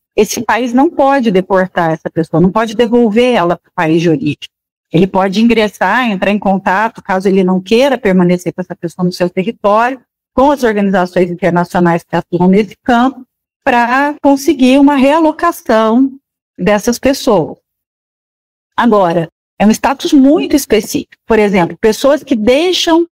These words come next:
o seu país de origem em razão de um desastre ambiental, apesar dela ter migrado de maneira involuntária, o refugiado não encontra abrigo no status de refugiado.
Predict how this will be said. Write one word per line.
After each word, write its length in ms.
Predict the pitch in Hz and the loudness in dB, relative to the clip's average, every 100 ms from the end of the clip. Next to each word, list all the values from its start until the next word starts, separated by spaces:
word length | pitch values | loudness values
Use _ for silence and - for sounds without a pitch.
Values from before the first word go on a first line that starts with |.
| _ _ - | _ _ -6
o 100 | 220 | -4
seu 360 | - 254 269 269 | 0 0 0 0
país 420 | 262 233 262 311 | -2 0 2 2
de 100 | 294 | 2
origem 760 | 294 240 226 196 175 160 156 - | 2 4 2 2 0 0 -2 0
em 120 | 214 | 0
razão 380 | 226 226 294 196 | 0 0 -2 -2
de 80 | |
um 80 | 214 | -2
desastre 560 | 190 196 233 339 330 240 | -2 0 0 0 -2 -4
ambiental, 760 | 202 165 180 220 262 294 175 - _ _ _ _ _ _ | 0 0 0 -2 -2 -2 -4 -8 _ _ _ _ _ _
apesar 480 | 190 240 214 233 302 | -4 -2 0 0 0
dela 260 | 254 196 208 | 0 0 0
ter 400 | - 214 214 190 | 0 0 2 2
migrado 680 | 214 196 214 196 180 180 | 2 2 0 0 -2 -4
de 100 | 180 | -2
maneira 340 | 196 196 190 196 | 0 2 2 4
involuntária, 1160 | 262 415 302 247 202 175 214 247 320 285 156 - _ _ _ _ _ | 2 2 0 0 0 -2 -2 0 0 -2 -4 -6 _ _ _ _ _
o 80 | - | -2
refugiado 1040 | 202 220 254 233 233 220 302 339 247 190 156 _ _ - | 0 0 0 2 2 2 0 -2 0 -2 -4 _ _ -2
não 440 | 240 254 339 339 - | 2 4 2 0 0
encontra 920 | 277 294 269 247 269 302 277 349 339 | 0 2 0 4 4 2 2 0 0
abrigo 600 | - 240 214 247 240 233 | -2 -2 -2 2 2 4
no 100 | 277 | 2
status 460 | 311 277 247 240 262 | 2 0 -2 -2 0
de 80 | 262 | 0
refugiado. 640 | 277 285 285 349 110 - | 0 0 0 0 -2 -6